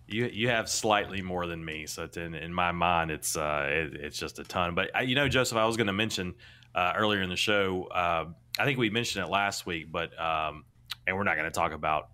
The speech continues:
uh, covid. We actually don't have a covid segment this week, but,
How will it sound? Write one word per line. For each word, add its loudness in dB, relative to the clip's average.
uh, 0
covid. 0
We 2
actually 0
don't -6
have 0
a -4
covid -4
segment -6
this 0
week, -4
but, 2